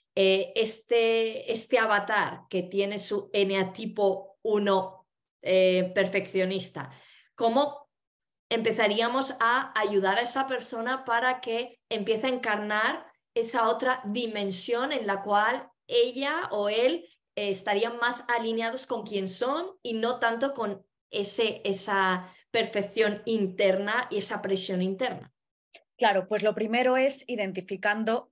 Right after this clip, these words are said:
Speaker 2: como decía, la montaña, ¿no? O sea, cuando, em, eh, hay que hacer una observación, eh, lo llamamos, ¿no? Bueno, lo llaman en la ley, lo llaman la autoobservación acrítica.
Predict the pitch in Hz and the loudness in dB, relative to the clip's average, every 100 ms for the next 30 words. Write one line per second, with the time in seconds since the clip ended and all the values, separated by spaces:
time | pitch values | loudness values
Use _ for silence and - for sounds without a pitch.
0 | - 208 180 165 - 220 190 180 170 156 | -12 -8 -8 -8 -2 0 2 0 -4 -4
1 | 180 156 151 170 311 _ - - - 196 | -4 -4 -10 -12 -14 _ -20 -20 -4 -2
2 | 180 202 185 190 190 185 190 202 185 180 | -2 0 0 2 4 4 2 -2 -2 -2
3 | 180 180 185 185 _ - 180 - 214 214 | -4 -8 -10 -14 _ -14 -10 -4 -2 0
4 | - 254 262 262 240 233 - 214 190 180 | 0 2 2 2 0 -2 -6 -6 -6 -6
5 | - 226 220 226 _ - - - - - | -2 -2 -2 -10 _ -20 -20 -20 -12 -12
6 | - 190 196 190 214 214 196 196 170 185 | -4 0 2 2 2 0 -2 -2 -2 -4
7 | 160 156 180 170 170 165 165 185 196 185 | -4 -4 -2 -2 -2 -2 0 0 0 0
8 | 190 202 220 202 190 165 190 190 180 175 | 0 0 -4 -4 -2 -2 -4 -4 -6 -6
9 | 185 160 - 202 196 175 185 185 160 - | -8 -8 -8 -4 -2 -4 -2 -4 -4 -12
10 | 147 | -16